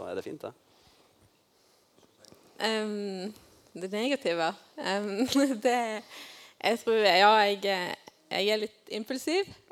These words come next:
Speaker 2: Ehm, og det kan være negativt fordi at, eh,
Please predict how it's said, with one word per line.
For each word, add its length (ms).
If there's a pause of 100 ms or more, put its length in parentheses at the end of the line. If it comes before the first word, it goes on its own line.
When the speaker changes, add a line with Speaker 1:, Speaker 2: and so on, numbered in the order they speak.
(100)
Speaker 2:
Ehm, 560 (840)
og 160
det 320
kan 80
være 100
negativt 480
fordi 220
at, 300
eh, 480